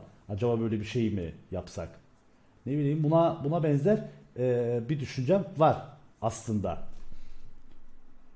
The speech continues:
"Birlikte Araplara küfredin." diyenler var. E, ben beğendim. Mükemmel, mükemmel bir içerik. Mükemmel bir içerik. Bu,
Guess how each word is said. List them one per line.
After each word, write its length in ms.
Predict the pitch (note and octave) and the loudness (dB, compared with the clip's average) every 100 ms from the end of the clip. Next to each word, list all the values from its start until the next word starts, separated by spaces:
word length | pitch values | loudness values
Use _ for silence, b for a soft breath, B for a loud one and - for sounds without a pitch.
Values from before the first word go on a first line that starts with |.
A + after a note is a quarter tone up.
| - | -10
"Birlikte 580 | A2+ A2+ B2+ C3 C#3 G3 | -8 -2 0 0 2 6
Araplara 440 | F3 E3 E3 F3+ | 6 6 6 4
küfredin." 420 | F3+ - B2+ G#2 G2+ | 4 0 2 2 0
diyenler 340 | G2+ F#2+ G2 | 0 0 0
var. 240 | F#2+ C#3+ D#3+ - - - - - - - | 0 0 -2 -12 -20 -20 -20 -20 -20 -6
E, 40 | A#2 A#2 A#2+ A#2+ A#2 A2+ A2+ A2 A2+ | 0 2 2 2 2 2 2 2 2
ben 180 | D3+ F3+ | 2 2
beğendim. 440 | E3+ D3+ C#3+ A2 A2+ | 2 2 0 -2 -4
Mükemmel, 500 | A#2 D#3+ D#3+ D#3+ - - - - - | -2 2 2 2 0 -4 -16 -20 -10
mükemmel 520 | B2+ B2 E3 E3 D#3+ A#2+ | -8 0 2 2 2 0
bir 60 | |
içerik. 400 | A2 G#2+ F2 - - - - - - - | 0 -2 -6 -8 -18 -20 -20 -20 -18 -10
Mükemmel 480 | A2+ C#3+ C#3 C#3+ B2 | -6 -2 0 0 0
bir 60 | |
içerik. 160 | G#2 F#2+ | -2 -2
Bu, 380 | G#2+ B2 C#3 | 0 0 0